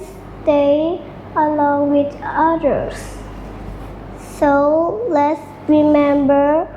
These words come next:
to use our magic word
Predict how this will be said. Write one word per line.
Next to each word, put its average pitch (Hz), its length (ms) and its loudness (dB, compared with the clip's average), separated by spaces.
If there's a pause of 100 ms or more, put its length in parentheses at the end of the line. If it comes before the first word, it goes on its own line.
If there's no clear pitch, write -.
(720)
to 320 200 4
use 294 500 4 (340)
our 285 600 2 (400)
magic 285 520 4 (260)
word 277 360 4